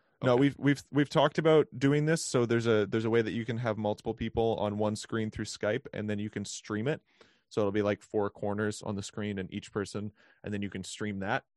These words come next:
Speaker 1: And we've talked about doing that, but at the moment, we're just gonna go with this 'cause it's, it's easy, and, you know, at the moment, it's just me branding myself, so I don't
Speaker 2: Yeah.
Speaker 1: need to have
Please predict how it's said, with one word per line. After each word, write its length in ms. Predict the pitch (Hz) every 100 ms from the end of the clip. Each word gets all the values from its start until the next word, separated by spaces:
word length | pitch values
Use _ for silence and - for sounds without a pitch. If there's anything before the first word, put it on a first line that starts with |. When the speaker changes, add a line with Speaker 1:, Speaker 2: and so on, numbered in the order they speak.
| _ _ _ _ _ _ _ _ -
Speaker 1:
And 60 | 123
we've 120 | 117
talked 240 | - 110
about 180 | 104 104
doing 200 | 117 120
that, 240 | 123 127 -
but 220 | 104 -
at 120 | 104
the 60 | 110
moment, 420 | 110 117 117 - _ _ _ -
we're 120 | 110
just 180 | 101 -
gonna 160 | 113
go 140 | 107 107
with 200 | 101 -
this 240 | 143 135
'cause 220 | - 101
it's, 280 | 92 - - -
it's 220 | 104 101 -
easy, 540 | 117 127 120 120 113
and, 360 | - 101 98 82 _ -
you 80 | 117
know, 120 | 95
at 140 | 107
the 60 | -
moment, 280 | 107 107 101
it's 140 | -
just 180 | 104 98
me 140 | 104
branding 520 | 95 95 95 98 98 95
myself, 580 | 90 - 90 98 - _
so 200 | - 98
I 80 | 95
don't 200 | 95 90
Speaker 2:
Yeah. 20 |
Speaker 1:
need 240 | 92 92
to 80 | 90
have 240 | 87 87